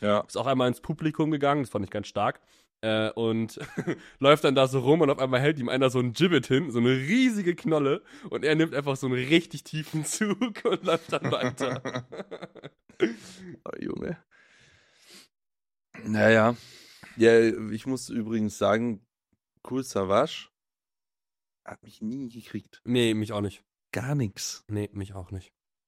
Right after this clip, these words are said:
Speaker 1: Also so,
Speaker 2: Ähm.
Speaker 1: ich weiß ich nicht. Warum? Keine Ahnung, aber
Speaker 2: Ja.
Speaker 1: null.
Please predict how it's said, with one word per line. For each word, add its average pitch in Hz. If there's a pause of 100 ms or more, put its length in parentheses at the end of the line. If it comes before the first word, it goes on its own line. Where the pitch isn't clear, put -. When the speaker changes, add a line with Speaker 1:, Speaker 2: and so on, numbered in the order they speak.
(340)
Speaker 1:
Also 113
so, 117
Speaker 2:
Ähm. -
Speaker 1:
ich 107
weiß 139
ich -
nicht. 107 (640)
Warum? 180 (560)
Keine 180
Ahnung, 151
aber 117 (1040)
Speaker 2:
Ja. -
Speaker 1:
null. 147